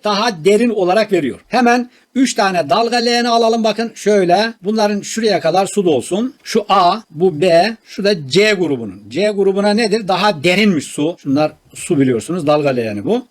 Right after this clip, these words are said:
Bu da C. Buraya kadar tamam. Şimdi özdeş noktasal dalga kaynaklarından B ve C gruplarına verdiklerinde frekansları eşit.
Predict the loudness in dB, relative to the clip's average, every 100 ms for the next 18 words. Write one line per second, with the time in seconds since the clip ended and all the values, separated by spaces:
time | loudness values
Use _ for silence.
0 | -6 -2 -2 -4 -12 -4 0 0 -2 -4
1 | 0 2 2 2 2 -2 -2 -8 _ -4
2 | 0 0 2 2 2 -2 0 -2 -2 -4
3 | -4 -2 -2 -2 -2 0 0 0 0 0
4 | 0 0 2 2 2 0 2 2 0 0
5 | 0 0 0 0 0 0 0 -2 0 0
6 | -2 -6 _ -2 -2 0 -2 0 0 2
7 | 0 0 -2 -4